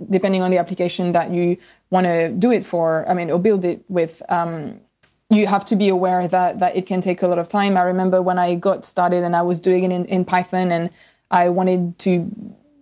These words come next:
I don't, I forgot, forgot what I wanted to do, but, uh,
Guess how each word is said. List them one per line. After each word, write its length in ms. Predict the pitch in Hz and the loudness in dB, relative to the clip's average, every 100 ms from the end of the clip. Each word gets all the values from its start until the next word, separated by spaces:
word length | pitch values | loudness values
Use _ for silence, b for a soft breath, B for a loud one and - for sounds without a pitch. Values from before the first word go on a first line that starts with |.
| _ 185 | _ 0
I 100 | 190 | 2
don't, 200 | 190 185 | 0 0
I 120 | - | 0
forgot, 200 | 190 185 | 0 0
forgot 220 | 202 170 | -2 0
what 100 | 170 | 0
I 60 | 151 | 0
wanted 220 | 156 156 | -2 -4
to 60 | |
do, 160 | 165 175 B B | -4 -4 B B
but, 220 | - 202 190 | 0 2 0
uh, 560 | 196 190 185 180 175 | 0 0 0 0 -2